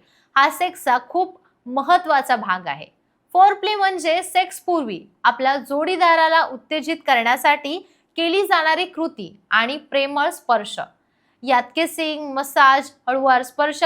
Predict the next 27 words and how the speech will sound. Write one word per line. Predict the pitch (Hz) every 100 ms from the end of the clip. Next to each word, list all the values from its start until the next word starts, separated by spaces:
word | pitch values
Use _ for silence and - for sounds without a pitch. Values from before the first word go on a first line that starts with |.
| 320
करणे, | 294 277 269 311 -
प्रेमाचा | 220 208 196 196
संवाद | 196 240 285 359 349
करणे, | 311 294 339 _ _ _
मिठी | 330 370 392
मारणे, | 359 208 156 - _ 240
रोमॅन्टिक | 269 302 349 392 339
वातावरण | 254 240 285 277 302 302
तयार | 277 294 320
करणे | 320 202 156 - _ _ _ -
अशा | 302 392
गोष्टींचा | 320 330 311 311 302 302 220
समावेश | 294 233 202 175 170
होतो. | 180 175 165 - _ _ _ _ _ -
हे | 415
केल्याने | 392 302 320 339 190
दोन्ही | 196 277 294 359
जोडीदाराला | 311 294 311 311 302 311 320
मानसिक | 277 240 320 359 190 - _
आणि | 226 254
शारीरिक | 277 277 262 294 349 262
दृष्टिकोनातून | 277 285 370 349 302 262 254 220 233
सेक्ससाठी | 311 320 - 269 269 240 247
तयार | 240 269 277
होतात | 285 285 277 - _ _ _ _
आणि | 277 320 359 -
त्यामुळे | 339 392 359 196